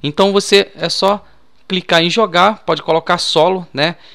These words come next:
E de boa, não precisa de ter um amigo. E é muito foda, galera, muito foda mesmo. Eu coloquei três voltas.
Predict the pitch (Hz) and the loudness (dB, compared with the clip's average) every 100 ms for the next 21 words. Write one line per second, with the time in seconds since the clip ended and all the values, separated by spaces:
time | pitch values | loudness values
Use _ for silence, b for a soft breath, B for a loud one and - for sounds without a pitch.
0 | b b - - - - - - 120 143 | b b -20 -20 -20 -20 -20 -18 -12 -8
1 | 147 147 147 147 131 170 120 127 160 151 | -6 -6 -8 -10 -8 -8 -6 -2 0 -2
2 | 139 143 139 135 135 123 - 139 151 151 | -4 -6 -6 -8 -8 -10 -6 -6 -4 -4
3 | 131 151 165 - b b b b - - | -4 -6 -10 -14 b b b b -20 -20
4 | - - - - - - - - - 139 | -20 -20 -20 -20 -20 -20 -20 -20 -14 -4
5 | 147 143 143 147 170 - 175 - - 147 | -2 -2 -2 -6 -6 -8 -8 -10 -4 4
6 | 135 104 92 90 87 107 147 151 156 - | 4 4 -2 -2 -4 -2 -4 -6 -10 -10
7 | - 143 143 143 101 78 B B B B | 0 2 2 0 -2 -8 B B B B
8 | - 196 208 233 214 214 208 - - - | 2 2 4 4 4 2 -2 -4 -12 0
9 | 208 220 147 107 139 151 127 - | 0 2 -4 0 4 4 2 -4